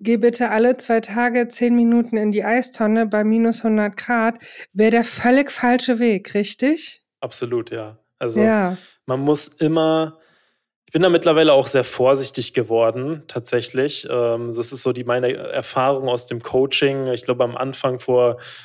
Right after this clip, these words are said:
Speaker 2: zehn Jahren, da hab ich auch noch sehr krass gesagt, „Mach das, dann wirst du schon deine Erfolge sehen.“ Mittlerweile bin ich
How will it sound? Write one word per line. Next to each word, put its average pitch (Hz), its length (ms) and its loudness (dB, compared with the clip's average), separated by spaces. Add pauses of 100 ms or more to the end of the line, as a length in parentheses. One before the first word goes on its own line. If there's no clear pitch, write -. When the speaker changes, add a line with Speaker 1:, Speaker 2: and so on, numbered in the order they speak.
(300)
Speaker 2:
zehn 131 300 0
Jahren, 127 340 2
da 123 120 4
hab 123 120 0
ich - 160 -8
auch 131 180 0
noch 127 220 -4
sehr 127 300 2
krass - 480 -8
gesagt, 120 380 -4
„Mach 135 300 -4
das, 151 380 0
dann 131 220 2
wirst 139 220 2
du 139 40 0
schon 135 180 2
deine 127 220 2
Erfolge 139 480 2
sehen.“ 117 300 -4
Mittlerweile 127 840 2 (720)
bin 127 140 -4
ich 120 160 -8